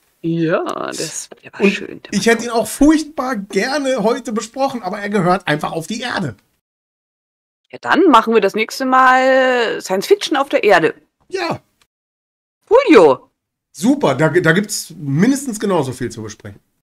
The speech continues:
Speaker 1: Oh ja.
Speaker 2: Ja, machen wir das.
Speaker 1: Alleine, alleine das ganze Zeug von, ähm, na, wie heißt der jetzt? Die Fliege und so.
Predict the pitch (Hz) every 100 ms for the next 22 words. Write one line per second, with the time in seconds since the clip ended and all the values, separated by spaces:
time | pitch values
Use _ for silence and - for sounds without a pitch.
0 | _ - 165 151 131 123 131 131 _ _
1 | _ _ - 226 190 180 113 110 165 165
2 | 190 - _ _ 175 196 175 - 170 175
3 | 160 - 175 170 - 160 160 160 - 147
4 | 147 147 147 143 143 _ _ _ _ _
5 | _ _ _ _ _ _ _ - 226 233
6 | 180 165 - 151 151 - - _ 170 -
7 | 196 165 143 139 147 -